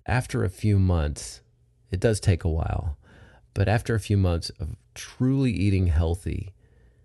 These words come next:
you get those taste buds back and you actually start to enjoy, like, a b-,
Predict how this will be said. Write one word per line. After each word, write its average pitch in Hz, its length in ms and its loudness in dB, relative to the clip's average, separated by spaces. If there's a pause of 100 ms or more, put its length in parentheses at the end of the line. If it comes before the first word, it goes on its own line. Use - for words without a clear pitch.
(260)
you 104 100 2
get 131 220 2
those 123 220 -2
taste 98 300 0
buds 60 240 -4
back - 460 -10 (100)
and 90 200 0
you 87 240 -2 (240)
actually 117 320 -2
start 113 320 -2
to - 160 -4
enjoy, 90 840 0 (120)
like, - 140 -6
a 85 60 -2
b-, 92 360 -4